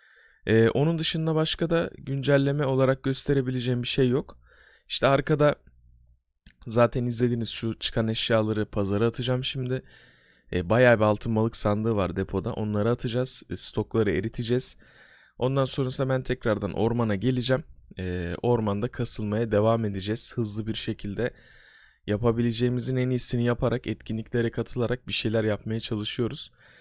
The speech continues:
Umarım, e, sonu güzel olur diyelim. Haydi bakalım devam edelim. Evet sevgili arkadaşlar, şöyle güzel bir pazar kurdum şu anda. Henüz aktif etmedim ama altı saatlik bir premium pazar dükkanı çıkarttım.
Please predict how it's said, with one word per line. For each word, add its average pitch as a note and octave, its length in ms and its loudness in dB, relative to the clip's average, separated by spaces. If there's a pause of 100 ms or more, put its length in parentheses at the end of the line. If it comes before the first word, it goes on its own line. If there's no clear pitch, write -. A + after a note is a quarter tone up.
(240)
Umarım, A2+ 420 -6
e, G2+ 300 -4
sonu A#2+ 360 -4
güzel A2+ 260 2
olur G2 280 0
diyelim. F#2+ 280 -2 (560)
Haydi G#2 280 -4
bakalım G2+ 360 -2
devam F#2+ 300 -2
edelim. - 260 -12 (760)
Evet C3+ 220 -2
sevgili B2+ 360 0
arkadaşlar, B2+ 540 -2
şöyle B2+ 320 0
güzel A#2+ 420 0
bir B2+ 100 -4
pazar B2 420 -2
kurdum A#2 460 -4
şu A2+ 180 -4
anda. A2 400 -4
Henüz A#2 300 -2
aktif - 320 -4
etmedim A#2 360 -4
ama A#2 200 -2
altı G#2+ 320 -2
saatlik - 500 -6
bir - 220 -8 (500)
premium A#2 420 -2
pazar A#2 380 0
dükkanı A2 360 -6
çıkarttım. - 580 -6